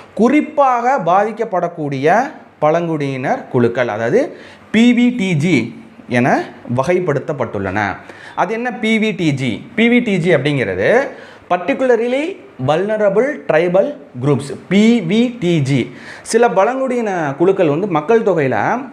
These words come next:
அஹ், காலம் போக போக என்ன ஆகுது அப்படின்னா, so அங்கேயே மக்கள் தொகை வந்து பெருக்கம் அடையாம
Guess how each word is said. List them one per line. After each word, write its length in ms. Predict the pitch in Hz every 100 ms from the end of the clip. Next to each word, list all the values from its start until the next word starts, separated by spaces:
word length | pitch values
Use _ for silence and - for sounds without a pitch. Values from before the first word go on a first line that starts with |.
| - -
அஹ், 400 | 131 135 127 123
காலம் 360 | 147 180 226 202
போக 260 | 196 190 175
போக 160 | 185 180
என்ன 200 | 160 180
ஆகுது 260 | 165 156
அப்படின்னா, 360 | 123 117 101 151 262 - - - -
so 100 | 190
அங்கேயே 200 | 180 233 190
மக்கள் 260 | 185 233 214
தொகை 160 | 180
வந்து 200 | 160 202
பெருக்கம் 480 | 208 196 220 220 165
அடையாம 400 | 143 160 160 156